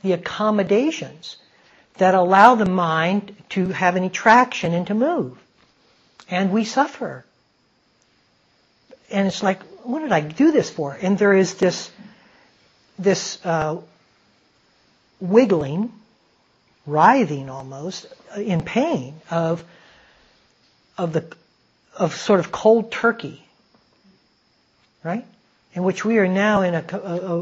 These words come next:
an environment completely devoid of all the stimulation, all the things that made us feel good, which is what the mind continually tries to do. So you have to understand how the mind works to understand how it, it, what, what is in,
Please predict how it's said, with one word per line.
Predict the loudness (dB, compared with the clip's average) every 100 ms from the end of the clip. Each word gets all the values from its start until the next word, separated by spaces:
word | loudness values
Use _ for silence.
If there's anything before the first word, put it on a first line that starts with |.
| -4
an | -6
environment | 0 0 0 -4
completely | -6 -4 -4 -2
devoid | -2 2 4 4 0
of | -8
all | 0 0
the | 0
stimulation, | -4 -4 -2 -2 0 0 -2 -2
all | 2 2
the | 2
things | -2 -2
that | -2
made | -2 -2
us | -4
feel | -2 0
good, | 2 2 2 -4 _ _ _ _ _ -20 -4
which | -4 -2
is | 0
what | 0 2
the |
mind | -2 0 0 2 0 -2
continually | -8 0 2 2 0
tries | -2 -2 -2 -4
to | -6
do. | -2 -2 -2 -10 _ _ _ _
So | -2 2
you | 6
have | 6 4
to | 4
understand | 4 2 -2 -2 0 0 0
how | 0 0
the |
mind | -2 -4 -2
works | -2 -2 -2 -8 -20 _ _ _ _ _ _ _ _ -2
to | 2
understand | 2 0 -2 0 2 2 -2
how | -2 0 0 -2 -6 -20 _ _ _
it, | 0 0 0 -10 _ _ _ _ _ _ _
it, | -12 4 4 4
what, | 2 2 2 2
what | 4
is | 4 2
in, | -4